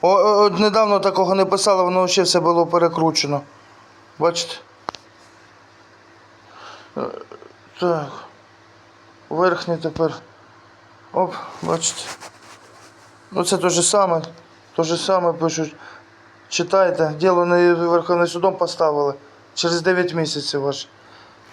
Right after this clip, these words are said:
Жалоба. Будуть казати, що у них програма форить чи ще щось, і це, щоб ви поняли. А це середини діло,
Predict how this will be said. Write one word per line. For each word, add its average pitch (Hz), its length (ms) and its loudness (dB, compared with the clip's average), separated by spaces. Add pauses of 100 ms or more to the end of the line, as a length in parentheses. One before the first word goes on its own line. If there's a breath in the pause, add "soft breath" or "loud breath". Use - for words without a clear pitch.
(1600)
Жалоба. 170 600 2 (880 loud breath)
Будуть 190 240 0
казати, 196 280 2
що 190 80 0
у 185 40 2
них 180 120 0
програма 190 480 2
форить 175 380 0
чи 170 120 -2
ще 202 280 2
щось, 165 280 -2 (340 loud breath)
і 165 160 2
це, 156 140 0
щоб 151 200 0
ви 156 140 0
поняли. 151 460 0 (920)
А 151 220 0
це 175 220 0
середини 156 580 0
діло, 147 340 2